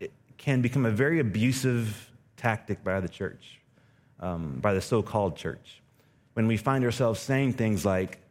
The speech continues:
"If you just had enough faith, then Jesus would heal you.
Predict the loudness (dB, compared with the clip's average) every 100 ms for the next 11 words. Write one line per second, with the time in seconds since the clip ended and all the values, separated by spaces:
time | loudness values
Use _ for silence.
0 | _ _ -8 -4 0 0 -2 -2 0 2
1 | 2 2 0 -2 -2 0 0 -6 -16 _
2 | _ _ _ -4 -2 0 -2 -2 -4 -2
3 | -4 -4 -6 -8